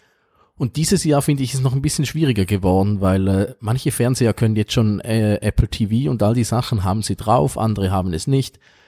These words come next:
Andere kriegen das Firmware-Update, andere kriegen es nicht. Es ist so höllenkompliziert, sich einen zukunftssicheren Fernseher zu kaufen.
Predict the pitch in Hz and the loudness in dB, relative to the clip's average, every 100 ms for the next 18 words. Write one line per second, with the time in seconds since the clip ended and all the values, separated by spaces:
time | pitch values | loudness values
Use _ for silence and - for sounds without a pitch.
0 | _ 101 98 95 107 110 110 - 117 135 | _ -6 -4 -2 -2 0 -2 0 2 4
1 | 123 110 - - 120 107 90 95 95 - | 4 2 0 0 -2 -2 -2 -2 -4 -4
2 | 92 98 95 - 127 - - - - - | -4 -2 -2 -2 -4 -6 -12 -6 -4 -2
3 | - 143 143 123 139 123 - 113 117 - | 0 2 4 2 0 -2 -2 0 0 0
4 | 127 - 110 104 - 139 - 120 - 120 | -2 0 -2 -2 0 -2 -2 -6 -4 -6
5 | - 104 92 90 127 104 82 - 85 90 | -2 -4 0 2 2 0 -2 -4 -2 0
6 | 87 - 117 | 0 0 -8